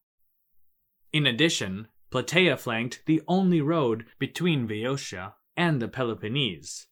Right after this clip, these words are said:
that did not pass through Athenian territory. Should the Athenians happen to place a garrison there,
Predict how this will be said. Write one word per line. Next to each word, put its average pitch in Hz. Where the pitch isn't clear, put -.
that 113
did 135
not 123
pass 151
through 113
Athenian 101
territory. 101
Should 117
the 123
Athenians 123
happen 120
to 117
place -
a 139
garrison 139
there, 95